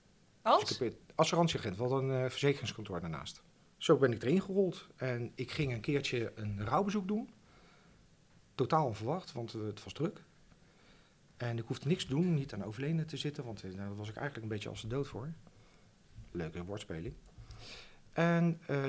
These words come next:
Speaker 2: die mevrouw die komt binnen en die zegt, eh, "Hier heeft u oorbellen, wilt u die even bij mijn moeder indoen?" En ik zat, eh, "Oh, wat moet ik nu?" Maar toen ik dat deed en ze stond erbij, ik trillende handjes, zag ik dat gezicht van, "Wow, dit is mooi."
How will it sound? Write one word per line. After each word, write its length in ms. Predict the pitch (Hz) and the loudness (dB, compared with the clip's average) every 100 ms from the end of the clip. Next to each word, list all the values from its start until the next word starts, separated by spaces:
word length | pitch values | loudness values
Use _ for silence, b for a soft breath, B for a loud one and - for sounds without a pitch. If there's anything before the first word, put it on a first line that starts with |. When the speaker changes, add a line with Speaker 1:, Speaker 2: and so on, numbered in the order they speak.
| 135 | 0
Speaker 2:
die 100 | 143 | 0
mevrouw 260 | 143 156 | 4 4
die 80 | 131 | 4
komt 140 | 131 | 2
binnen 220 | 127 151 127 | 2 4 2
en 60 | |
die 80 | 110 | -2
zegt, 240 | 110 - | -4 -6
eh, 60 | 113 | -4
"Hier 220 | 104 127 | 0 2
heeft 140 | 160 - | 2 2
u 40 | |
oorbellen, 320 | 185 156 113 | 0 0 -2
wilt 180 | 98 127 | -4 -6
u 20 | |
die 120 | 139 | -4
even 160 | 131 - | -4 -4
bij 100 | 127 | -4
mijn 120 | 120 | -4
moeder 160 | 123 131 | -2 0
indoen?" 300 | 160 127 85 | 0 0 -4
En 120 | 80 | -8
ik 80 | 85 | -10
zat, 200 | - - | -14 -14
eh, 300 | - 98 98 | -12 -10 -8
"Oh, 640 | 120 120 120 120 123 123 | -8 -6 -8 -6 -6 -6
wat 140 | 110 - | -8 -12
moet 100 | - | -10
ik 120 | 107 | -8
nu?" 380 | 131 139 139 143 143 B B B B B B B B - | -4 -4 -4 -6 -10 B B B B B B B B -10
Maar 120 | - 127 | -4 0
toen 160 | 165 | 0
ik 100 | 143 | 2
dat 200 | 127 117 | 0 2
deed 440 | 208 220 98 160 196 | 2 4 2 0 -2
en 100 | 135 | -6
ze 120 | 135 | -4
stond 220 | - 120 | -4 -4
erbij, 480 | 123 135 82 110 - | -2 -2 -2 -4 -8
ik 160 | - - | -12 -12
trillende 300 | - 90 87 | -8 -6 -4
handjes, 440 | 90 - 143 - B B B B - | -6 -6 -10 -10 B B B B -6
zag 200 | - 139 | -4 -2
ik 60 | |
dat 160 | - - | -4 -6
gezicht 340 | - 175 165 | -4 -4 -4
van, 260 | - 87 80 | -6 -6 -6
"Wow, 460 | 85 82 73 71 - - - - | -6 -6 -8 -10 -16 -20 -20 -8
dit 180 | 123 | -6
is 120 | 110 104 | -6 -8
mooi." 300 | 78 104 | -10 -10